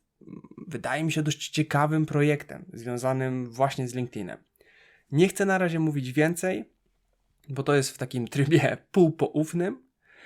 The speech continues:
ale jeżeli chcesz dowiedzieć się więcej na ten temat, odezwij się do mnie na LinkedInie albo napisz na jarek małpa h r espresso p l,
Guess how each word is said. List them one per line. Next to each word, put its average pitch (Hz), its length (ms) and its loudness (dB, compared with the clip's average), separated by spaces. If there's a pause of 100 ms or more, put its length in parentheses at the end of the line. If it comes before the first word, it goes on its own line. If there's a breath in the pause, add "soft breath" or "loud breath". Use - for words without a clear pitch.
(200 loud breath)
ale 139 220 2
jeżeli 143 460 0
chcesz 170 360 -2
dowiedzieć 151 460 -2
się 95 320 -4
więcej 170 400 2
na 185 100 0
ten 175 180 -4
temat, 156 440 -4
odezwij 135 500 0
się 117 140 -8
do 95 100 -6
mnie 92 240 -10
na 104 220 -2
LinkedInie 143 500 0 (280 loud breath)
albo 143 340 0
napisz 147 420 0
na 127 100 -4
jarek 127 400 0
małpa 113 320 -2
h 110 160 -6
r 104 100 -2
espresso - 500 -8
p 160 200 -2
l, 175 100 -2